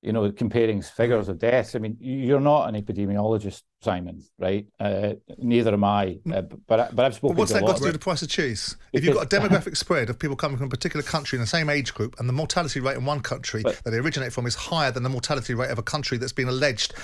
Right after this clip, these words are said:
Speaker 2: that has no respect of migrant workers' rights, then they have to be compared in that situation. It's got nothing to do with being an epidemiologist or a virologist or somebody that deals with heart issues and assesses cardiac arrests in one country or another.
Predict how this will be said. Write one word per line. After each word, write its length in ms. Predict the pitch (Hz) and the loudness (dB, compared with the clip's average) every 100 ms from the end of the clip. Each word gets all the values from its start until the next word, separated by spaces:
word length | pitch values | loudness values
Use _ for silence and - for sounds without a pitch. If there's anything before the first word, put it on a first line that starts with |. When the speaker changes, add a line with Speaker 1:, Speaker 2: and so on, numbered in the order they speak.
| - | -6
Speaker 2:
that 60 | 127 | -2
has 140 | 127 | 0
no 120 | 135 | 0
respect 340 | 123 - 147 127 | 0 -2 -2 -2
of 80 | |
migrant 320 | 131 135 127 127 | -2 -2 -2 -2
workers' 320 | 127 127 113 | -2 -2 -2
rights, 460 | 147 104 - - - - - | -2 -4 -4 -4 -4 -16 -2
then 120 | 185 175 | 2 2
they 80 | |
have 240 | 196 - - | 4 2 2
to 80 | 170 | 0
be 140 | 135 | 0
compared 420 | - 120 131 113 | -2 0 0 0
in 60 | 113 | -4
that 100 | 117 | -6
situation. 320 | - 117 110 | -4 -2 -2
It's 100 | 135 | -4
got 120 | 180 | -2
nothing 220 | 180 208 160 | -2 -2 -2
to 80 | |
do 80 | 151 | -2
with 80 | 135 | 0
being 240 | 139 127 - - | 0 0 -6 -4
an 60 | 139 | -2
epidemiologist 760 | 123 127 135 147 120 123 117 | -2 0 0 0 -2 -2 -2
or 140 | 135 120 | 0 2
a 20 | |
virologist 640 | 139 135 139 - 127 - - - | 2 4 2 0 -6 -6 -10 -4
or 80 | 135 | -2
somebody 300 | 160 139 135 | 0 -2 -4
that 100 | 120 | 0
deals 220 | 139 123 | 0 0
with 100 | 127 | 0
heart 300 | 160 143 127 | 0 0 -2
issues 260 | - 123 | -4 -2
and 180 | 120 117 - | -2 -4 -6
assesses 500 | - - 135 - - | -6 -2 0 -2 -6
cardiac 360 | - 135 123 135 | 0 0 2 0
arrests 280 | 131 143 131 | 0 -2 -2
in 80 | |
one 140 | 131 123 | -2 -2
country 300 | 135 127 123 | -4 0 0
or 100 | 117 | 2
another. 420 | 131 147 104 143 | 2 0 -2 -6